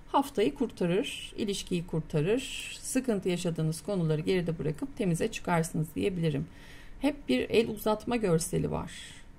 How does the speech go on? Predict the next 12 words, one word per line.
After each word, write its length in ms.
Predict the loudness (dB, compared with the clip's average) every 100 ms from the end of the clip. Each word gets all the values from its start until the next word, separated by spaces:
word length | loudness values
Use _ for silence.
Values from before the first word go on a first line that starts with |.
| -18 -18 -10 2
Aslında 420 | 4 6 4 4
burada 180 | 4 2
ne 180 | 4 6
var 180 | 4 4
biliyor 180 | 2
musunuz? 380 | 2 0 0 0 -2
Bu 100 | -4
siz, 260 | -2 2 2 0
bu 280 | 0 2 2
siz 300 | 0 2 8
olduğunuzu 560 | 8 8 4 2 0 -4
düşünün. 400 | -2 0 -2